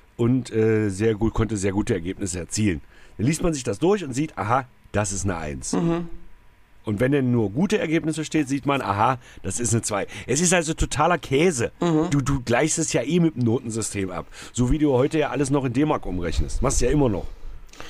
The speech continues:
Speaker 1: Machst du das noch, oder?
Speaker 2: Ja, auf jeden Fall. Und, äh, <laughs> äh, nein, also jedenfalls die, die, ähm, äh, ja,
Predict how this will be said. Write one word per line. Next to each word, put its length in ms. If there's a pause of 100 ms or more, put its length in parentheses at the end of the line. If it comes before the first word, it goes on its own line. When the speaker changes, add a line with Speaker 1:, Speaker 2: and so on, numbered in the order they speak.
Speaker 1:
Machst 240
du 40
das 160
noch, 140
oder? 320 (420)
Speaker 2:
Ja, 200
auf 180
jeden 180
Fall. 400
Und, 340
äh, 260
<laughs> 1300
äh, 180
nein, 220
also 180
jedenfalls 400
die, 240
die, 260
ähm, 420 (720)
äh, 80 (400)
ja, 320